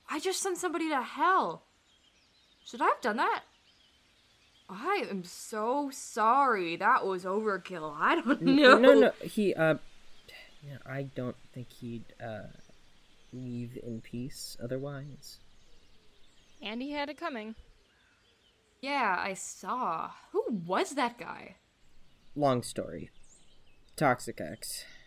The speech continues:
Speaker 1: Ah, fair enough. Good then.
Speaker 3: Do you really think he'll get eaten?
Speaker 1: Maybe.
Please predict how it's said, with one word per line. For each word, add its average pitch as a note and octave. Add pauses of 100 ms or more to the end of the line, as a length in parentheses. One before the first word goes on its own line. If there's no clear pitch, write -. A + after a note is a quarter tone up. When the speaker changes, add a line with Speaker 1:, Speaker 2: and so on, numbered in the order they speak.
(600)
Speaker 1:
Ah, E4 (220)
fair A3+
enough. F3 (540)
Good A#4
then. D#3 (1700)
Speaker 3:
Do G3+
you G3
really G3+
think A3+
he'll G#3+
get G3+
eaten? C#4 (840)
Speaker 1:
Maybe. C4